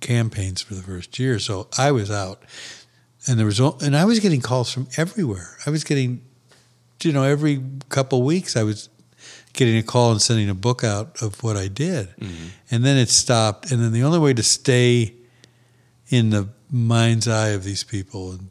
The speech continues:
Speaker 1: still part of it, was to advertise.
Speaker 2: Mm-hmm.
Speaker 1: And that was ten thousand bucks a pop, eight thousand bucks a pop.
Speaker 2: To get into the books?
Speaker 1: To get into the, the magazine and have a full page ad. And I was doing it for a while.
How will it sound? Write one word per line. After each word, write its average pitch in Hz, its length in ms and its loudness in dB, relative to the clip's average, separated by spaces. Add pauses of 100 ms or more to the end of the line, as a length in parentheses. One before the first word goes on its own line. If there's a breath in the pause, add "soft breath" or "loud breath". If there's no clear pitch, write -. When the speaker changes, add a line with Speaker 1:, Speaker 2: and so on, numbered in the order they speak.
(140)
Speaker 1:
still - 480 -8
part 101 340 -2
of 90 120 -4
it, 90 120 -6
was 95 180 -8
to 110 160 -8
advertise. 92 720 -6 (400 soft breath)
Speaker 2:
Mm-hmm. 87 240 -12
Speaker 1:
And 156 100 -4
that 214 100 2
was 156 140 2
ten 110 220 -4
thousand 104 360 -4
bucks 92 280 -14
a 104 60 -14
pop, - 480 -14 (420)
eight 107 140 -4
thousand 95 500 -12
bucks 101 280 -14
a 107 40 -8
pop. - 220 -10
Speaker 2:
To 127 80 -2
get 120 160 0
into 110 260 -2
the 98 120 -8
books? 98 460 -6
Speaker 1:
To 127 100 0
get 120 160 4
into 117 240 2
the, 104 260 -4 (280)
the 131 100 -4
magazine 110 580 -2
and 98 120 -6
have 95 160 -8
a 92 40 -10
full 98 240 -6
page 95 380 -10
ad. 92 60 -10 (300)
And 127 60 -8
I 139 80 2
was 120 160 2
doing 139 280 2
it 107 100 0
for - 160 -6
a 95 100 -2
while. 92 520 -8